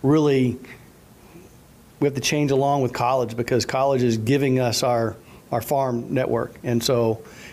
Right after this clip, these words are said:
if they're not giving us fullbacks, they're not giving us wide tight ends, and they're not giving us,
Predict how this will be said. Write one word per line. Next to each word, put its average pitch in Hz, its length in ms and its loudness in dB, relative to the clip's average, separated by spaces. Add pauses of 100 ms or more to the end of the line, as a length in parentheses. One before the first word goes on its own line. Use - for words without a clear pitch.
if 120 120 -4
they're 120 100 0
not 139 220 0
giving 135 300 0
us 131 120 -2
fullbacks, 127 500 -2
they're 117 80 0
not 127 220 0
giving 127 300 2
us 117 120 -2
wide 123 260 0
tight 123 220 0
ends, 117 260 0
and 113 100 0
they're 113 100 2
not 127 200 -2
giving 123 280 2
us, 117 220 -2